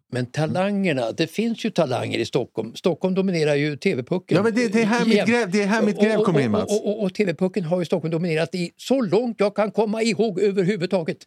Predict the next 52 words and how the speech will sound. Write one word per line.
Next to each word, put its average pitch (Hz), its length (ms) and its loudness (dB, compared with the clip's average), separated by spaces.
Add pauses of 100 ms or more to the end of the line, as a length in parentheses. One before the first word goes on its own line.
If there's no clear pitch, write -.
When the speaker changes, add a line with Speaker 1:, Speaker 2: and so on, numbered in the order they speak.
Speaker 2:
Exakt, 196 400 0
och 160 100 2
det 175 100 4
är 180 60 0
precis 202 440 0
vad 160 100 2
du 151 40 0
är 139 40 0
inne 131 100 0
på. 120 140 -2
Det, 151 160 0
och 147 300 0
jag 147 60 -2
kan 165 200 0
också, 165 200 -2
det 160 80 0
här 143 80 0
grävet 147 500 0 (200)
är 135 80 0
kanske 135 280 0
det 127 140 2
som, 127 160 0
eh, 127 280 0
om 120 160 -2
man 127 180 0
tar, 120 300 0 (280)
eh, 113 60 2
eh, 101 60 -2 (1120)
en 165 160 2
del 135 200 2
vad 131 120 2
man 135 140 0
får, 165 240 -2
fått 147 200 -2
ut 196 260 -2
av 95 160 0
det 101 160 -2 (180)
mot 123 280 -2
tiden 156 380 0
man 127 100 0
lagt 127 160 -2
ner 165 140 0
på - 120 -4
det, 101 60 0
så 123 80 -4
är - 20 0
det 110 40 -2
kanske 107 260 -2
det 110 40 0
sämsta 135 480 0
grävet 120 360 -2
någonsin. 110 460 -2